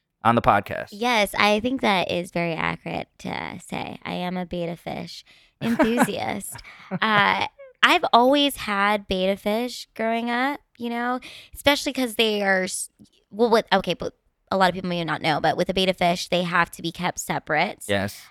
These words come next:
Speaker 2: Um, because they cannot be in the same tank with other betta fish. They'll, they'll fight to the death.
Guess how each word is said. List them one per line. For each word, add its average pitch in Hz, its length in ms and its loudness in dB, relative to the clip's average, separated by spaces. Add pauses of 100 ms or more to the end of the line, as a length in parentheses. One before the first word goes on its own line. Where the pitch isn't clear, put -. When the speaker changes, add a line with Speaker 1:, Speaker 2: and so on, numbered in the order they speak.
(100)
Speaker 2:
Um, 175 540 2 (240)
because 170 760 0
they 165 140 -4
cannot 165 360 -2
be 175 120 -2
in 180 80 0
the 175 80 -2
same 175 200 -4
tank 294 400 0
with 226 140 2
other 196 220 2
betta 208 200 2
fish. 202 260 -2
They'll, 170 200 0 (240)
they'll 240 140 6
fight 240 320 4
to 220 120 -2
the 180 120 4
death. 170 340 -2